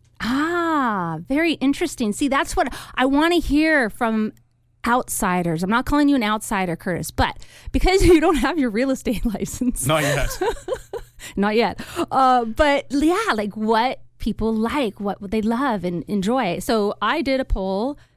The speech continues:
Speaker 1: as I wanted to choose today, coming back today. So last week I said, "Okay, everyone, I'm gonna do a poll.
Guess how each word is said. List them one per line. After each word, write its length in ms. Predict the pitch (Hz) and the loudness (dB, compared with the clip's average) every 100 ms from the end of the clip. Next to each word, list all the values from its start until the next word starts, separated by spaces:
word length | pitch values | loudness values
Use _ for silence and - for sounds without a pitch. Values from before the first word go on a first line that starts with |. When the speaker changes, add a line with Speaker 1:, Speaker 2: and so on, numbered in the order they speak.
| _ | _
Speaker 1:
as 480 | 202 214 208 202 185 - | -4 0 0 -2 -4 -6
I 80 | 214 | -2
wanted 280 | 247 311 349 | 2 2 0
to 60 | 285 | -2
choose 340 | - 233 226 | 0 -2 -2
today, 540 | - 202 180 170 196 - _ _ - | -4 -4 -2 -2 -4 -6 _ _ -8
coming 240 | 220 208 | -2 0
back 240 | 190 175 - | 0 -4 -6
today. 400 | 185 170 165 190 - _ | -6 -4 -4 -6 -14 _
So 120 | - 233 | -6 0
last 200 | 240 262 | 0 0
week 100 | 247 | -2
I 80 | 220 | -2
said, 280 | 214 214 202 | 0 -2 0
"Okay, 280 | 254 240 147 - | 0 -2 -4 -2
everyone, 360 | 220 254 269 | -2 0 0
I'm 120 | 247 | 0
gonna 140 | 208 202 | -2 -2
do 100 | 262 | -4
a 20 | |
poll. 240 | 233 - | -2 -4